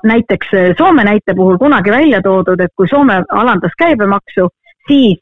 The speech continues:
selle kompenseerimiseks inimesed ei hakka ennast lõhki, eh, sööma ega jooma. Tõsi, na-, n-, inimestel võib-olla tekiks võimalus osta,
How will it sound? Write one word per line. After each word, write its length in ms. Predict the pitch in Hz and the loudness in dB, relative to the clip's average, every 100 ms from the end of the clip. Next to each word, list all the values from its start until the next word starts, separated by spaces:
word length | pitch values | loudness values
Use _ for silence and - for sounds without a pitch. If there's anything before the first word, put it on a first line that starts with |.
| 269 | 0
selle 220 | 262 214 | 0 0
kompenseerimiseks 920 | 220 226 185 226 294 190 170 165 - | 0 -2 -2 0 0 0 -2 -4 -2
inimesed 420 | 285 302 220 202 | 2 2 2 0
ei 120 | 208 | 0
hakka 300 | 233 - 185 | 0 -4 -4
ennast 180 | 175 165 202 | -4 -4 -2
lõhki, 440 | 202 - 175 170 | -4 -2 0 0
eh, 160 | 170 165 | 0 0
sööma 280 | 202 180 165 | 0 2 0
ega 140 | 165 | 2
jooma. 360 | 185 190 165 160 - _ _ 339 | 2 2 0 -2 -6 _ _ 0
Tõsi, 360 | 381 - 262 - _ - | 0 2 0 0 _ -2
na-, 160 | 240 - | 0 2
n-, 120 | 233 - | 0 2
inimestel 480 | 311 262 208 220 | 2 4 2 0
võib-olla 380 | 214 254 247 220 - | 0 0 0 -2 0
tekiks 640 | 302 330 - 185 - - | -2 -4 -2 -4 -4 -4
võimalus 680 | 202 262 294 269 185 175 160 _ _ - | -2 2 2 2 2 0 -2 _ _ 0
osta, 640 | 269 302 - - 190 180 | 2 2 -2 -6 -4 -4